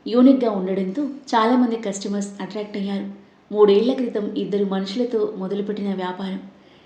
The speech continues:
ఇప్పుడు ముప్పై మంది సేల్స్ పర్సన్స్తో చాలా పెద్ద షాప్లో రన్ అవుతుంది.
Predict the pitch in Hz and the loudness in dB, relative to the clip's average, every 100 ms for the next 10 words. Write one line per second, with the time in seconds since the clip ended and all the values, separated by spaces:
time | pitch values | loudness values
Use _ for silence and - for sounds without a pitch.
0 | - 226 220 233 196 190 202 196 190 190 | -6 -4 0 0 0 -4 -4 -4 -4 -6
1 | 196 190 - 196 190 202 180 - 285 247 | -6 -8 -8 -10 -8 -10 -12 -8 -8 -8
2 | - _ - 233 226 233 202 196 202 202 | -16 _ -2 2 4 2 -2 -2 -4 -4
3 | 196 202 220 208 190 202 196 190 196 | -8 -6 -6 -4 -6 -6 -8 -8 -12